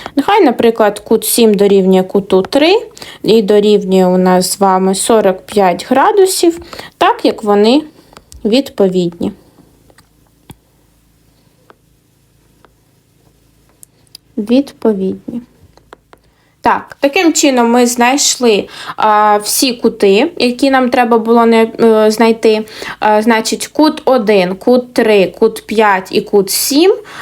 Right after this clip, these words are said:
а, ц-, будуть по сорок п'ять градусів, кут два, кут чотири,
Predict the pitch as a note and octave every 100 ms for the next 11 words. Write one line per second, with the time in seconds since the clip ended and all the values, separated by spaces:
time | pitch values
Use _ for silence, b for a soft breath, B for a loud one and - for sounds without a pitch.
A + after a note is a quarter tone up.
0 | B G#3+ G#3+ - G#3+ A#3 G#3 G3+ A3 A3
1 | A#3 G3+ F#3+ - G3 F3 G#3 A3 C4 D4+
2 | D4+ E4+ E4 - C4+ G#3+ G3 G#3 A#3+ G#3+
3 | - G3+ G3 G#3 G3 - G3+ F#3+ F3+